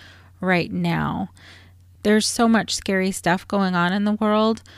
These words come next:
I can't even begin to list all of them. But right now, we are at a really overwhelming period of time, in particular with the natural disasters that are happening, feels like everywhere. Hurricanes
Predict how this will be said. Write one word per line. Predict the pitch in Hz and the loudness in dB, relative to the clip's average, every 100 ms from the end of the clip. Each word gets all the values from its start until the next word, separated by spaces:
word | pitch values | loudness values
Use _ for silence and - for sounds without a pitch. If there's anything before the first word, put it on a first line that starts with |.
| - - - - | -20 -20 -20 -16
I | |
can't | - 214 196 | -4 0 2
even | 190 185 | 2 0
begin | 180 180 180 | -2 -2 0
to | 165 | -2
list | 170 185 - | 0 -2 -6
all | 302 180 185 | -2 0 0
of | 175 | -2
them. | 165 147 196 226 - - - - - 220 | -4 -2 -2 -4 -8 -20 -20 -20 -20 -8
But | 254 214 214 | -2 -2 0
right | 240 247 | 2 2
now, | - 226 285 262 208 | -2 -2 2 4 4
we | 226 254 | 4 4
are | 233 | 2
at | 208 | 2
a | 190 | -2
really | 190 202 208 185 | -2 0 0 0
overwhelming | - 196 190 185 175 180 180 175 | -2 -2 0 0 0 0 0 -2
period | 165 196 185 175 | -2 -2 0 -2
of | 165 | -4
time, | - - 196 160 165 170 - - - | -8 -8 -4 -2 -2 -4 -10 -18 -4
in | 202 196 | -2 -2
particular | 190 - 247 240 208 180 165 165 | -4 0 0 0 0 0 0 -2
with | 175 | -4
the | 190 | -2
natural | 180 175 180 185 175 | 0 0 -2 -2 -2
disasters | 170 165 175 170 - 175 156 170 | -2 -2 0 0 -4 -4 -4 -6
that | - 170 | -6 -4
are | 160 160 | -2 -4
happening, | 160 185 - 170 160 160 170 - - - | -2 -2 -2 -4 -4 -6 -8 -10 -18 -20
feels | - - 240 233 | -16 -2 0 2
like | 180 165 | 0 -2
everywhere. | 208 220 190 156 127 123 185 - - - - - | -2 -2 0 -2 -2 -2 -6 -10 -20 -20 -20 -4
Hurricanes | 214 208 202 - 202 196 196 196 196 - | 4 4 4 0 0 0 0 -4 -6 -8